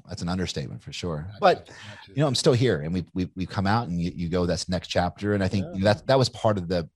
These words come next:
Speaker 1: the big reason for the book is, is to be able to kinda tell my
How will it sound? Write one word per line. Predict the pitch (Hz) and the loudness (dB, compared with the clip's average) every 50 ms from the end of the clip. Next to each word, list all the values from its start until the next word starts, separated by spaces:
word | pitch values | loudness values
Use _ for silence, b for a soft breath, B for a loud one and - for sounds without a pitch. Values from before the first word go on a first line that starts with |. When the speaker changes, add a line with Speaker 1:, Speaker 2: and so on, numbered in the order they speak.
| _ _ | _ _
Speaker 1:
the | - 87 | -12 -8
big | 73 73 104 90 | -4 -2 -2 -2
reason | 85 90 90 82 92 85 78 | 0 -2 -2 -2 -4 -6 -8
for | - 85 | -8 -6
the | 73 73 | -8 -8
book | 64 - 87 110 98 78 - | -6 -4 -4 -2 -2 -4 -6
is, | 80 80 76 - - _ | -8 -8 -8 -10 -8 _
is | 82 85 80 - | -4 -4 -4 -4
to | - 82 | -6 -4
be | 71 90 90 | -2 0 2
able | 90 87 87 85 | 2 2 0 -2
to | 85 | -2
kinda | - 90 85 80 | -2 -2 -2 -2
tell | 76 - - - 92 90 | -4 -6 -4 -2 -2 -2
my | 90 90 85 85 85 82 | 0 0 -2 -2 -2 -2